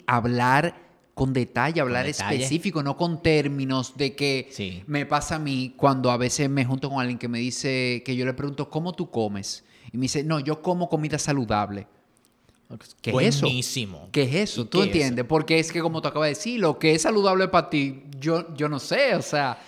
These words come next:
Speaker 2: Claro.
Speaker 1: Y, y somos tan genera-, tan, eh, generalizamos tanto hablando que, que creemos que no estamos entendiendo y no, no
Speaker 2: Y
Speaker 1: estamos
Speaker 2: no.
Speaker 1: comunicando en realidad.
Speaker 2: Claro.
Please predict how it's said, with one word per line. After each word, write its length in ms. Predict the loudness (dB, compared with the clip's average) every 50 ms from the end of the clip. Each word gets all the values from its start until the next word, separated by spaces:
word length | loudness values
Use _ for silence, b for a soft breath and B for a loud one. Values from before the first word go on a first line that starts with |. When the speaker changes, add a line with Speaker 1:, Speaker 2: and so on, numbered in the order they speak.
| B B B
Speaker 2:
Claro. 300 | -4 -4 -4 -4 -4 -8 -12
Speaker 1:
Y, 220 | -10 -10 -4 -2 -2
y 40 | 2
somos 280 | 2 2 2 2 2
tan 140 | 2 2 4
genera-, 540 | 4 4 4 2 0 2 0 0 0 -2 -4
tan, 220 | -4 -4 -2 -4 -6
eh, 240 | -8 -10 -10 -8 -4
generalizamos 800 | -2 0 0 2 2 2 2 0 0 -4 -6 -6 -6 -6 -6 -6 -6
tanto 280 | -6 -6 -4 -4 -4
hablando 400 | -2 0 0 0 0 -2 -4 -4
que, 280 | -2 -2 -2 -2 -4 -6
que 340 | -4 -2 -2 0 -2 -4 -6
creemos 380 | -4 -2 0 0 0 0 0 -2
que 60 | -2
no 80 | -2 -2
estamos 260 | -2 -2 -4 -4 -6
entendiendo 600 | -4 -4 -4 -2 -2 -2 -2 -2 -2 -4 -4 -4
y 100 | -4 -4
no, 300 | -4 -2 -2 -2 -2 -4
no 260 | -4 -6 -4 -4 -4 -4
Speaker 2:
Y 40 |
Speaker 1:
estamos 220 | -4 -4 -4 -6 -4
Speaker 2:
no. 40 | -8
Speaker 1:
comunicando 600 | -8 -10 -8 -10 -10 -10 -10 -12 -10 -10 -10 -10
en 40 | -8
realidad. 380 | -8 -8 -6 -6 -6 -8 -8 -4
Speaker 2:
Claro. 260 | -4 -2 -2 -4